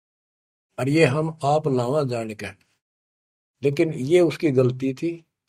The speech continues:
ज्ञान ना होने से इसने इतना ही समझ थी तो वो उस समय गलती कर गया। चलो, जो भी इसकी सोच थी,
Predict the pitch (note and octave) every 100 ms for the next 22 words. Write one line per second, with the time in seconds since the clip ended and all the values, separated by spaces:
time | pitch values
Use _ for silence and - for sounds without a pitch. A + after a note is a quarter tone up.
0 | _ _ _ - G2+ C3 D#3 D#3 E3 B2
1 | C3+ D3 C#3+ C3+ D#3 D3+ D#3 E3 D3+ B2
2 | C3+ G#2 - C3+ C3 B2+ B2+ B2 A#2+ _
3 | _ C3 - A2 A#2+ A#2+ A2+ - A#2 B2+
4 | A#2 C#3 C#3 C3 C3 C3+ C3+ D#3 D3 D#3+
5 | D3 - C#3 C#3+ C#3+ - D3+